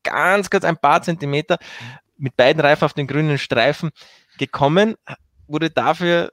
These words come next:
mit dieser Drop-One-Position im Klassement bestraft. Also schon im Parc Fermé stand, gejubelt hat, hat er das erfahren. Marco Bezzecchi hat im Moto zwei Rennen diesen Sieg geerbt. Und Mir und Preview waren stocksauer,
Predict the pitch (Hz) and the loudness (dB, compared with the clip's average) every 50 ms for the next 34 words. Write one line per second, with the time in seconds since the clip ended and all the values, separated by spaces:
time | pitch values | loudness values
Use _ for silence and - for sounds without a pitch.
0 | _ _ - 123 139 - _ _ 143 139 131 143 139 - 143 147 - - 139 - | _ _ -14 -14 -14 -14 _ _ -14 -12 -10 -12 -4 -2 -2 -2 -2 -2 -4 -6
1 | - 151 - - 135 - - 143 147 - - 151 139 135 - 131 127 120 - 127 | -6 -6 -8 -10 -10 -8 -8 -8 -8 -8 -8 -10 -10 -10 -8 -8 -8 -8 -6 -6
2 | 123 131 135 - _ - - - - _ _ _ - 135 - - - 120 123 135 | -4 -4 -6 -8 _ -20 -20 -20 -20 _ _ _ -2 -2 0 0 0 2 2 2
3 | 175 190 - - 120 143 151 151 143 151 143 135 127 - 113 117 - - - 123 | 2 0 0 -2 -2 -2 -2 -2 -4 -4 -4 -4 -2 -2 -4 -4 -4 -6 -6 -6
4 | 113 123 147 180 - - - 127 143 143 - 120 120 131 139 143 160 151 - - | -4 -4 -4 -6 -6 -4 -4 -4 -4 -6 -8 -12 -12 -12 -10 -8 -10 -8 -4 -4
5 | 135 - _ - 127 - - 131 - 127 120 - - - 113 113 - 117 120 151 | -4 -4 _ -6 -6 -4 -4 -4 -2 -2 -2 -4 -4 -8 -8 -4 -2 0 0 0
6 | 156 135 113 120 - - 120 - 117 - - 131 - - 135 127 117 - 127 123 | 0 -2 -4 -4 -6 -8 -8 -8 -8 -6 -4 -6 -6 -4 -4 -4 -4 -4 -6 -6
7 | 110 113 131 - 123 - - 107 107 120 120 113 110 113 113 117 - - 117 - | -6 -6 -6 -6 -8 -8 -6 -4 -4 -4 -4 -6 -8 -10 -12 -12 -14 -16 -18 -16
8 | - - - 202 107 - - _ _ _ - - - - - - - - _ 147 | -14 -8 -2 -2 -2 -2 -2 _ _ _ -20 -20 -20 -20 -20 -20 -20 -10 _ 0
9 | 139 139 139 - _ _ - 127 120 131 151 196 220 - - _ _ _ _ _ | 0 0 0 -4 _ _ -4 -2 2 4 4 4 4 2 -4 _ _ _ _ _
10 | 139 135 - _ - 123 143 165 185 190 175 139 117 113 123 - - - - - | -12 -12 -10 _ -8 -8 -6 -2 -2 0 2 2 0 0 -2 -4 -8 -10 -4 2
11 | - 170 220 - - - - 127 110 113 131 - - | 2 2 2 2 -2 -4 0 2 4 4 4 4 2